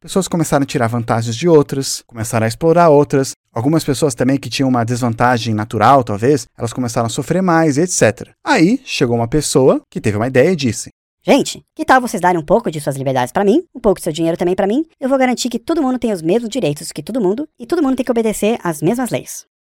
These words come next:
Speaker 1: E aí, então, essa pessoa também se tornou o Estado e começou a trabalhar pra garantir que as leis que eram passadas eram iguais pra todo mundo e tentou também trabalhar pra diminuir a desigualdade entre as pessoas.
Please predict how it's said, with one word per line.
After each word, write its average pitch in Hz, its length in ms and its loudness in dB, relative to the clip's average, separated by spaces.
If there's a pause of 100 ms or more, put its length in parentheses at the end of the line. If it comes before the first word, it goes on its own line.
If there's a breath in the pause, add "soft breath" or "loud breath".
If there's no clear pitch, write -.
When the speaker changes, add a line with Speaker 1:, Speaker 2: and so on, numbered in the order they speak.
(180)
Speaker 1:
E 139 40 -2
aí, 214 140 2
então, 185 180 2
essa 160 160 -2
pessoa 196 540 0
também 170 280 0
se - 120 -10
tornou 151 400 0
o 160 100 -2
Estado 127 460 0 (180)
e 139 160 0
começou 135 360 2
a 123 40 2
trabalhar 143 360 2
pra 143 160 -2
garantir 180 640 0
que - 160 -2
as 117 200 0
leis 123 600 0 (100)
que - 80 -2
eram 117 200 0
passadas 113 720 -2
eram 165 220 -2
iguais 151 400 2
pra 147 180 -2
todo 269 320 0
mundo 110 400 0
e 170 100 -10
tentou 190 380 0
também 175 240 0
trabalhar 175 480 2
pra 156 160 -2
diminuir 156 640 0
a 127 120 -4
desigualdade 143 800 0
entre 120 160 -6
as 113 100 -8
pessoas. - 600 -6